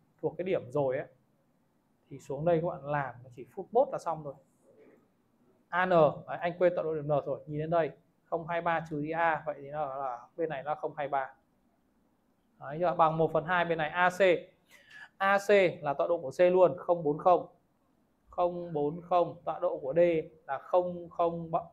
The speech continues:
không không sáu đúng không các bạn? Cộng hai thằng này vào, chia đôi ra, không cộng không chia đôi là không.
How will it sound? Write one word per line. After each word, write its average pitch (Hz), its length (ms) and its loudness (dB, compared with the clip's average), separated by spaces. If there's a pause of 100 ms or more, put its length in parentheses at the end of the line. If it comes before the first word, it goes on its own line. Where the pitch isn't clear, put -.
(300)
không 170 280 -12
không 175 160 -10
sáu 151 260 -2
đúng 175 80 2
không 170 100 0
các 170 120 0
bạn? 165 120 -10 (380)
Cộng - 200 -6
hai 165 140 -4
thằng 151 100 -8
này 139 120 -10
vào, 139 260 -2 (400)
chia 170 120 -2
đôi 160 200 4
ra, 170 280 0
không 175 140 0
cộng - 120 -10
không 170 180 -2
chia 170 100 0
đôi 165 120 2
là 143 80 0
không. 160 420 2